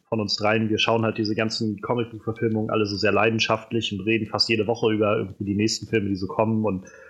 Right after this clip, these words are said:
ich glaub, für uns alle ist das halt so das mega coole Ding, dass die alle so miteinander zusammenhängen und dass man sich irgendwie immer so in jedem Film so a-, so kleine Hinweise auf die nächsten Filme irgendwie suchen kann. Ist das als, als so Außenstehender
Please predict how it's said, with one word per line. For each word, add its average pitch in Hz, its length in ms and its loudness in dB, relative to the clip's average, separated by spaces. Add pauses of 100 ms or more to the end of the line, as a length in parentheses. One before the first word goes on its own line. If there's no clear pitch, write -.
(180)
ich - 80 -6
glaub, 117 180 0
für 135 100 -2
uns 117 200 0
alle 117 180 2
ist 117 120 0
das 120 140 0
halt 113 120 2
so 113 80 -2
das 101 160 0
mega 117 220 2
coole 120 300 0
Ding, 123 220 2
dass 113 140 0
die 123 100 0
alle 117 180 2
so 110 80 -2
miteinander 110 400 0
zusammenhängen 120 840 0
und 107 240 -4 (300)
dass 107 100 -2
man 110 140 2
sich 107 200 0
irgendwie 110 540 0 (400)
immer 123 200 2
so 117 200 0
in 107 100 -4
jedem 123 220 2
Film 123 300 0
so 110 180 2
a-, - 240 -6 (120)
so 107 140 -10
kleine 110 340 0
Hinweise 127 480 2
auf 107 100 -2
die 113 120 -4
nächsten 127 300 -2
Filme 120 400 0
irgendwie 113 260 -2
suchen 113 260 -2
kann. 113 300 -2 (400)
Ist 143 160 4
das 165 160 4
als, - 400 -2
als 120 180 -4
so 127 80 -2
Außenstehender 147 1160 0